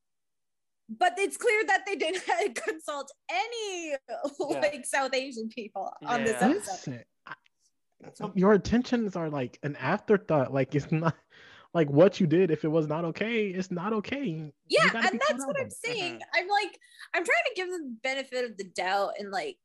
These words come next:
Speaker 1: but it's, like, really hard <laughs> to.
Speaker 2: Yeah, they were
Speaker 1: I'm like,
Speaker 2: racist.
Speaker 1: I'm trying not to be, like, super, like, negative.
Speaker 2: Yeah.
Speaker 1: But
Speaker 2: So
Speaker 1: it, <laughs>
Speaker 2: my friend asked me what my plans were later today, and I said,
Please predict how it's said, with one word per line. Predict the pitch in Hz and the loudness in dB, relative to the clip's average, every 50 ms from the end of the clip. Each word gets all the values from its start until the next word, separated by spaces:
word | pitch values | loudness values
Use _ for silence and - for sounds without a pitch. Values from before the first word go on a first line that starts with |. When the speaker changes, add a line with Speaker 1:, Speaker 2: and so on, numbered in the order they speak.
| _ _ _ _ _ _ _ _ - | _ _ _ _ _ _ _ _ -4
Speaker 1:
but | 202 254 254 240 - - | 0 2 2 2 0 -2
it's, | 277 269 226 - | -4 -4 -4 -2
like, | - 392 370 277 247 | 0 0 0 0 -2
really | 247 262 233 214 202 202 | 0 0 2 2 0 0
hard | 202 - - 254 - - | -2 -2 -2 -2 0 0
<laughs> | |
to. | - - 440 453 440 | 0 0 4 6 6
Speaker 2:
Yeah, | 403 440 415 | 6 6 6
they | 494 480 | 6 6
were | 508 523 494 | 6 4 4
Speaker 1:
I'm | - 320 | 2 2
like, | 339 359 | 0 0
Speaker 2:
racist. | 480 | 0
Speaker 1:
I'm | 480 440 440 480 480 | 0 0 0 0 2
trying | 508 571 605 605 523 - 415 370 349 | 2 4 4 4 2 0 -2 -2 -2
not | 339 - | -2 -6
to | 392 294 | -10 -10
be, | 349 349 339 330 294 | -10 -10 -10 -10 -10
like, | 302 285 277 233 247 214 262 | -10 -10 -12 -12 -16 -18 -18
super, | - - 277 285 269 - 269 269 262 254 254 | -16 -14 -12 -12 -8 -4 -2 -2 -2 0 0
like, | 254 233 226 220 226 | 0 0 -2 -2 -4
negative. | 208 202 208 208 196 196 190 190 185 160 - - 156 175 180 _ _ _ _ _ _ _ | -6 -6 -4 -4 -6 -4 -6 -8 -8 -8 -10 -10 -12 -12 -16 _ _ _ _ _ _ _
Speaker 2:
Yeah. | - 156 143 - - _ _ _ _ - | -14 -14 -14 -14 -16 _ _ _ _ -4
Speaker 1:
But | 285 - | 0 0
Speaker 2:
So | 180 - | 0 0
Speaker 1:
it, | - 269 - - _ _ _ _ _ _ - 415 - - - 226 214 - _ _ - | -2 -6 -14 -16 _ _ _ _ _ _ -14 -14 -12 -12 -12 -12 -14 -16 _ _ -16
<laughs> | 247 - - | -8 -4 0
Speaker 2:
my | 339 175 180 220 240 240 - _ | 0 2 2 0 0 -4 -4 _
friend | 185 175 165 160 147 139 135 131 131 127 - _ _ - | 0 2 2 0 -2 -6 -8 -10 -10 -10 -10 _ _ -6
asked | 175 170 160 - _ | -4 -4 -4 -6 _
me | 170 156 | -10 -8
what | 143 151 156 | -8 -8 -8
my | 151 139 | -8 -10
plans | - - 147 139 135 127 | -12 -12 -14 -16 -14 -10
were | 135 127 | -10 -10
later | 127 127 127 127 127 - | -8 -8 -8 -10 -12 -14
today, | _ - 123 127 131 127 - | _ -14 -12 -10 -10 -10 -12
and | 139 147 | -14 -16
I | 147 | -18
said, | 147 - - 147 135 131 127 | -16 -12 -10 -10 -8 -10 -10